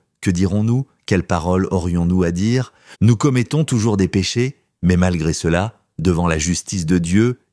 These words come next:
et le salut parfait qui nous a déclarés sans péché,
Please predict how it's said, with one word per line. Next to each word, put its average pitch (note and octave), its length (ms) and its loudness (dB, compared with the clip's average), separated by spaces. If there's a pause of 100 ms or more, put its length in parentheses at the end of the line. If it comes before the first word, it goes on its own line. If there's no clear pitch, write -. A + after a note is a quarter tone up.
(100)
et F#2+ 80 2
le F#2 80 4
salut F2+ 320 -2
parfait F#2 400 -2
qui - 140 -12
nous E2+ 180 0
a E2+ 80 0
déclarés E2+ 420 0
sans F2+ 200 -6
péché, A#2+ 500 -2